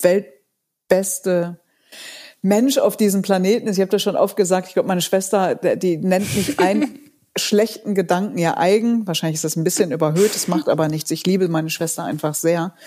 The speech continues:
Und ich war so dreizehn, vierzehn und wollte damals die Pille haben und ich wusste, dass es ein Riesendrama zu Hause wird mit meinem Papa. Und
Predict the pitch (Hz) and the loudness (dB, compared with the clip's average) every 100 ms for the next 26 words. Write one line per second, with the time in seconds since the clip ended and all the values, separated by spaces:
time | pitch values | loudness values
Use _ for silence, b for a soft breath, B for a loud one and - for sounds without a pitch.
0 | B B B B - 208 214 220 240 185 | B B B B 0 0 2 2 2 4
1 | 190 247 233 190 247 262 254 214 185 214 | 2 2 0 2 0 0 0 0 2 2
2 | 240 196 196 202 190 - - 262 269 240 | 2 0 0 0 -2 -4 -2 0 2 0
3 | 208 202 196 175 175 - 233 - 190 175 | -2 -2 -2 -4 -4 -2 0 0 -4 -6
4 | 180 185 - 226 247 226 196 170 196 220 | -4 -4 0 2 2 2 0 0 0 2
5 | 214 202 196 180 185 180 170 196 185 185 | 0 0 -2 0 0 -2 0 2 2 -2
6 | 180 - 175 170 190 196 180 170 - 156 | -8 -4 -4 -2 -4 -2 -2 -2 -2 -6